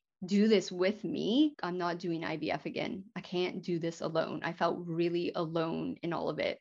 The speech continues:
So I was lucky that my ultimatum worked. <laughs> I know that it won't work for everyone, but it is really key because you already feel so alone in everything anyways. And I said to him too, I was like, "I know that you're deemed fine, but half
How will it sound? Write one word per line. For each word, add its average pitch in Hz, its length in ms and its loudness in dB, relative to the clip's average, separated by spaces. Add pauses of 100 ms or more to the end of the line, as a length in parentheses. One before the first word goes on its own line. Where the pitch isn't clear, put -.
(120)
So - 160 0
I 170 100 4
was 175 200 2
lucky 220 800 0 (160)
that 170 180 4
my 165 160 2
ultimatum 175 580 0
worked. 170 500 0
<laughs> - 280 2
I 320 180 8
know 226 300 4
that 208 320 2 (100)
it 208 140 2
won't 180 240 2
work 185 260 0
for - 220 2
everyone, 214 680 0 (200)
but 185 260 4 (100)
it - 220 4
is 208 240 4
really 202 340 0
key 202 280 -4
because 196 440 0
you 214 160 0
already 233 300 4
feel 254 240 -2
so 190 340 0
alone 185 540 2
in 175 200 -4
everything 175 540 -2
anyways. 226 760 0
And 208 140 4
I 226 100 4
said 220 300 2
to 254 160 -2
him 226 140 2
too, 254 280 0
I 220 140 6
was 196 120 -2
like, 185 300 -2 (120)
"I 208 120 4
know 208 360 6
that 240 160 4
you're 208 120 2
deemed 190 340 -2
fine, 190 520 0
but 180 200 -4
half 214 480 2